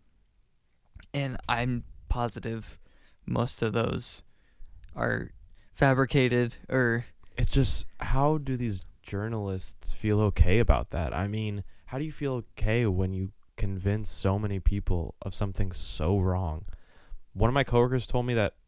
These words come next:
Speaker 2: for, uh, she was talking about her Thanksgiving and how she had gone over to her relative's house,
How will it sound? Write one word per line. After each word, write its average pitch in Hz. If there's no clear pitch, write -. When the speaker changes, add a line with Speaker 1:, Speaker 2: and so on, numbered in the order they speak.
Speaker 2:
for, -
uh, 104
she 107
was 98
talking 110
about 98
her 95
Thanksgiving 98
and 87
how 90
she -
had 95
gone 95
over 92
to 92
her 90
relative's 90
house, 90